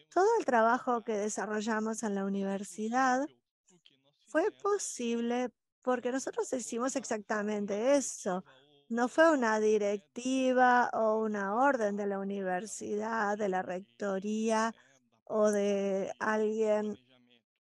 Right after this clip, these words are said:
de la parte de planificación. Yo creo que ese sentido de arriba hacia abajo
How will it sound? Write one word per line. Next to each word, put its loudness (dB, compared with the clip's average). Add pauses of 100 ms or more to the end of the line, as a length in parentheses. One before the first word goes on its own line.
(440)
de -4
la 4
parte 0
de 0
planificación. -2 (1400)
Yo 0
creo 2 (200)
que 0 (680)
ese 2
sentido 0 (140)
de -2
arriba 2
hacia -2
abajo -2